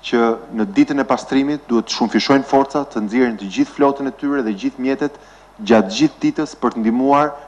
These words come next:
në secilën prej lagjeve dhe njësive administrative ku ju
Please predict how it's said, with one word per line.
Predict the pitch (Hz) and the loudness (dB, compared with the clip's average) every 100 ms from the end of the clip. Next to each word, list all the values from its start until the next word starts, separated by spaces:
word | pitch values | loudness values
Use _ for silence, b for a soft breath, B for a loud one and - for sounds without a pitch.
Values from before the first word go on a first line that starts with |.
| - | -8
në | 107 | -4
secilën | - - - 160 160 - | -2 -4 -2 0 0 0
prej | 113 107 | 2 6
lagjeve | 131 139 139 117 | 6 6 2 0
dhe | 110 | -2
njësive | - 139 131 139 - | 0 2 4 4 2
administrative | 110 120 - 110 127 123 131 B B B _ - | -2 -6 -6 -8 -4 -4 -4 B B B _ 0
ku | 135 139 135 - | 4 2 0 -4
ju | 110 131 | 2 2